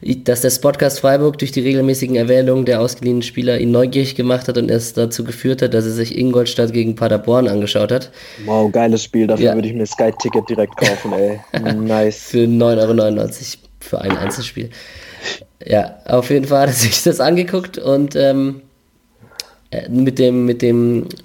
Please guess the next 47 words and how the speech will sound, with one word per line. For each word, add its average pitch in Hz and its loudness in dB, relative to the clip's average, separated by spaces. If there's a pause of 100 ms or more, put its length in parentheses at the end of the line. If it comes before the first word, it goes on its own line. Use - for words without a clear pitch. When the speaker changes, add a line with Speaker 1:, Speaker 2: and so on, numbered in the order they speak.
(120)
Speaker 1:
mit 92 -12
dem 120 2
End, 131 0
mit 120 0
dem, 123 2
mit 117 0
der, 120 0
mit 127 4
der 131 2
Prognose, 131 -2
dass 123 0
der 123 0
Träger 113 2 (380)
ein 127 2
ganz 120 0
gutes 147 0
und 127 -2
solides 123 0
Spiel 143 0
gemacht 127 -2
hat, 120 0
aber 107 2
es - -6
momentan 113 2 (100)
für - -8
die 107 -2
zweite 117 2
Liga 104 2
reicht, 98 0
für - -6
die - 2
erste - -2
aber 92 0
wohl 95 0 (580)
noch 120 2
nicht, 156 0
in - -10
Klammern. 143 2
Vielleicht, 113 -2
ähm, 104 0
der 104 -2
ist - -4
ja 98 0
noch 98 -2
ein 98 0
junger 95 2
Kerl, 98 -2